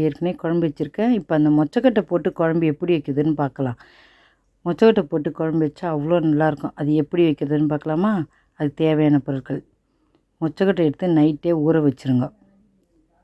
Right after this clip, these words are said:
ஊற வச்சுட்டு கருவாடு, இது மாதிரி கருவாடு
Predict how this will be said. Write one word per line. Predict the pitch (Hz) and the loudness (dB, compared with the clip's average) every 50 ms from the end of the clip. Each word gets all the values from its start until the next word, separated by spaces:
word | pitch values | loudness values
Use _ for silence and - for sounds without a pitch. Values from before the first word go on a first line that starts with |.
| _ - | _ -4
ஊற | 165 170 180 180 170 | 0 2 2 4 2
வச்சுட்டு | 160 143 - - 143 - - 180 202 202 - - | 2 0 -4 -8 -14 -8 -4 -4 -4 -4 -4 -4
கருவாடு, | - 165 165 170 180 180 175 151 147 - - _ _ _ _ _ _ _ _ _ _ _ _ _ _ _ _ _ _ _ _ _ _ _ _ _ _ _ _ _ _ _ - | -2 -2 0 2 4 2 4 2 0 -4 -4 _ _ _ _ _ _ _ _ _ _ _ _ _ _ _ _ _ _ _ _ _ _ _ _ _ _ _ _ _ _ _ -2
இது | 170 165 165 | 0 2 4
மாதிரி | 170 175 175 | 4 2 0
கருவாடு | - - 160 160 165 160 | -2 -2 0 0 2 2